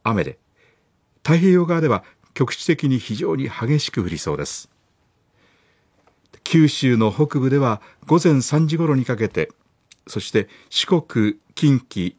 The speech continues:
東海では昼頃にかけて線状降水帯が発生する可能性があります。土砂災害や低い土地の浸水、河川の増水や氾濫に厳重に警戒してください。北陸や東北は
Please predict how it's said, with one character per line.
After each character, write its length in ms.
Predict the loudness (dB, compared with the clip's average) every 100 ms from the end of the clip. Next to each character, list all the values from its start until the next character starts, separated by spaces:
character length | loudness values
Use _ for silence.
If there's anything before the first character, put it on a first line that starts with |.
| -2
東 160 | -2
海 200 | 0 -2
で 80 | 0
は 120 | -2
昼 260 | 0 0 0
頃 200 | 2 0
に 120 | 0
か 140 | -2 -6
け 140 | -4
て 200 | -4 -8 _ _ _
線 260 | -2 0 2
状 180 | 2 0
降 200 | 0 -2
水 200 | -2 -4 -2
帯 140 | -4
が 100 | -4
発 180 | -8 -4
生 140 | -4
す 140 | -4 -6
る 100 | -6
可 140 | -6
能 100 | -8
性 200 | -6 -6
が 60 | -6
あ 40 |
り 80 | -8
ま 80 | -8
す。 220 | -10 -14 _ _ _ _ _ _ _ _ _ _
土 100 | -2
砂 140 | 0 0
災 220 | 0 0
害 200 | 0 -2
や 220 | -4 -4
低 300 | -12 -6 -2
い 80 | 0
土 120 | -2
地 120 | -6 -4
の 100 | -4
浸 260 | -2 -2
水、 300 | 0 -2 -2 -8 _ _ -2
河 160 | 0
川 180 | 4 2
の 200 | 2 -2
増 240 | 0 0
水 240 | 0 -4 -2
や 80 | -2
氾 260 | 0 0
濫 200 | 2 0
に 180 | -2 -6 _ _ _ _
厳 220 | -2 -2 0
重 160 | 0
に 140 | 0 -2
警 160 | -8
戒 160 | -10 -12
し 80 | -14
て 60 |
く 80 | -14
だ 80 | -12
さ 160 | -10
い。 80 | -14 _ _ _ _ _ _ _ _ _ _ _ _ _ _ _ _ _
北 280 | -2 2 2
陸 300 | 2 0 0
や 180 | 0 0
東 360 | -2 0 -4
北 120 | -2
は 200 | -2 -2